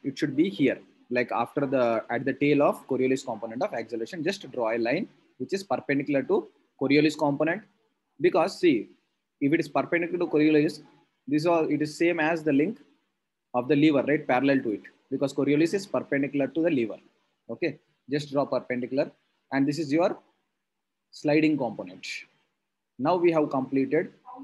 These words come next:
B, B dash. Done, B, B dash is completed. Now just end it with this box, and then we'll go to the next link.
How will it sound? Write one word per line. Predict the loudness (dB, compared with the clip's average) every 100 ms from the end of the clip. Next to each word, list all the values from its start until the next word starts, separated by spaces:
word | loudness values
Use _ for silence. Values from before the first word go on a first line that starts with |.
| -4
B, | 2 2 0 -10 _ -20 -10
B | -4 -4
dash. | -6 -8 -10 -12 _ _ _ _ _ _ _ _ _ _ _ -6
Done, | -4 -4 -4
B, | 2 2
B | 2 -2
dash | -2 -2 -6
is | -8 -16 _ _ _ _ -10
completed. | -8 -8 -12 -10 -10 -6 -6 -6 _ _ _ _ _ -16
Now | -12 -10
just | -10 -10 -14 _ _ _ _ _ _ _ _ _ _ _ _ _ _ _ _ -10
end | -6
it | -6
with | -8 -8
this | -10 -10
box, | -10 -10 -12 -18 -20 -20 -20 -20 _ _ _ _ _ _ _ _ _ _ _ _
and | -10 -4
then | -2
we'll | 0 0
go | 0 -4
to | -4
the | -6
next | -8 -10 -16
link. | -18